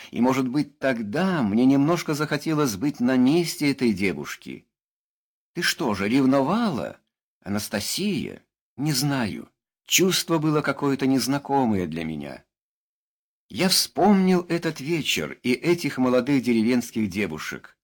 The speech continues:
так стремившихся тогда выглядеть постарше и современнее. Утром с капитаном теплохода Александром Ивановичем Сенченко мы еще раз посмеялись их ночной выходке.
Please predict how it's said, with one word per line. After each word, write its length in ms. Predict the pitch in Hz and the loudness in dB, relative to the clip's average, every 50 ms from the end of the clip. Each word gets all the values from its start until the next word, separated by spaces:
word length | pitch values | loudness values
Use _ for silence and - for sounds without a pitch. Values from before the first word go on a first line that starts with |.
| _ - | _ -4
так 200 | 175 185 180 - | -4 -4 -4 -4
стремившихся 800 | - - 143 143 147 170 170 160 - - 143 131 - 135 131 | -8 -4 -2 0 2 2 0 -2 -2 -6 -6 -6 -6 -6 -4
тогда 320 | - 127 127 120 131 131 117 | -2 -2 -2 0 0 0 2
выглядеть 580 | 92 117 151 151 135 135 123 131 120 - - | 2 0 -2 -2 -2 -2 -2 -2 -2 -4 -2
постарше 880 | - 107 - - - - 117 139 147 139 123 - - - - 62 - - _ _ - - - | -4 -4 -4 -4 -8 -4 -2 0 0 -2 -2 -4 -6 -6 -8 -12 -16 -16 _ _ -20 -14 -8
и 100 | 101 113 | -4 -4
современнее. 1000 | - - 120 107 101 95 90 92 123 143 135 117 101 73 62 55 50 95 - _ _ _ _ _ _ _ _ _ _ _ _ _ _ _ | -2 0 0 0 2 2 2 2 2 0 0 0 -2 -4 -6 -8 -10 -12 -16 _ _ _ _ _ _ _ _ _ _ _ _ _ _ _
Утром 600 | - 139 170 185 180 - 160 170 165 160 160 - _ | -2 2 2 2 2 2 0 0 2 0 -2 -4 _
с 100 | - - | -18 -10
капитаном 540 | - 127 117 131 127 - 143 139 135 131 127 | -8 -6 -4 -4 -2 0 2 2 4 2 2
теплохода 640 | 127 131 120 - 123 123 123 - 131 127 123 123 120 | 0 -2 -4 -2 -2 -2 -2 -2 -2 -2 0 -2 -2
Александром 760 | - - 110 110 110 - - - 113 113 113 104 110 110 104 - | 0 2 2 2 0 -2 -2 -2 0 0 2 2 2 0 -2 -2
Ивановичем 640 | 101 104 104 107 107 104 98 92 - - 95 87 85 | -4 -2 0 2 2 2 2 0 -2 -4 -4 -4 -6
Сенченко 800 | - - 123 143 147 139 - 139 139 135 - 135 131 131 131 _ _ _ _ - - _ | -4 -2 -2 -2 -2 -2 -4 -4 -6 -6 -4 -4 -6 -6 -6 _ _ _ _ -20 -20 _
мы 200 | - - 127 127 | -2 2 4 4
еще 520 | 110 95 - - - - - 127 151 160 | 4 2 2 -2 -2 0 2 2 2 2
раз 160 | 160 160 151 - | 2 0 -4 -4
посмеялись 720 | - 151 147 - 147 147 143 147 147 147 143 139 - - | -6 -6 -6 -4 -4 -2 0 0 0 0 0 -2 -6 -6
их 220 | - 131 127 - | -4 -4 -4 -2
ночной 400 | 123 127 120 - - 123 123 123 | -2 -2 0 0 0 2 2 2
выходке. 640 | 120 117 123 117 - 117 - - - 110 107 107 104 | 2 2 2 0 -2 -8 -10 -8 -8 -6 -6 -6 -8